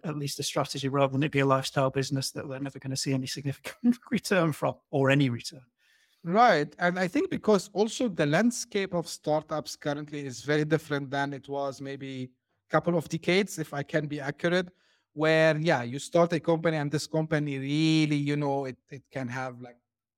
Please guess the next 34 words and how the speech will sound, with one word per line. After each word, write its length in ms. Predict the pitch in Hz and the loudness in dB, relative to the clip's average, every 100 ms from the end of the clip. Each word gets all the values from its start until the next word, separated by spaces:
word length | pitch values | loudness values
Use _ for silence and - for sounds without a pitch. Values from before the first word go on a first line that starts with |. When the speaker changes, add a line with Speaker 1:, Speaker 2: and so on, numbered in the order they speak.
| _ _ _ _ _ _ | _ _ _ _ _ _
Speaker 2:
you 60 | |
know, 60 | 104 _ _ | _ _ _
it's 260 | 135 135 - | -16 -16 -12
like 140 | 135 135 | -12 -10
a 360 | 135 131 127 127 _ _ | -10 -8 -10 -14 _ _
hundred 520 | - 180 175 160 156 | 2 4 4 -2 -4
plus 360 | - 151 147 - | 2 2 2 -2
years 280 | 151 147 - | -2 0 0
company. 540 | - 139 131 120 113 | 0 0 -2 -8 -10
Like, 140 | 117 120 _ | -14 -18 _
we 100 | 135 | -6
talk 240 | 127 147 - | 0 0 0
here 180 | 143 | -2
about 260 | 135 127 135 | -2 -2 0
Speaker 1:
Yes. 280 | 123 - 127 | 0 0 -6
Speaker 2:
Microsoft, 800 | 135 139 139 - 143 131 131 - | -6 -6 -8 -4 0 0 -2 -12
we 80 | 120 | -14
talk 260 | 139 127 127 | -12 -12 -12
about 420 | 123 127 127 123 - | -8 -6 -6 -6 -6
Apple, 420 | 143 - 135 131 | -6 -6 -10 -12
we 120 | 131 | -12
talk 240 | 123 127 - | -8 -10 -10
about, 380 | 123 131 127 | -6 -2 -2
you 80 | 156 | -4
know, 80 | 147 | -6
the 100 | 147 | -6
big 220 | 151 165 | -6 -6
guys. 320 | 143 135 - - _ _ _ | -4 -4 -6 -16 _ _ _
Now, 500 | 156 208 220 180 180 | 0 4 6 6 2
you 100 | 170 | -2
know, 300 | 175 170 160 - | -6 -6 -8 -14
we 140 | 147 160 | -8 -6
see, 200 | - 240 | -2 2
like, 220 | 214 | 2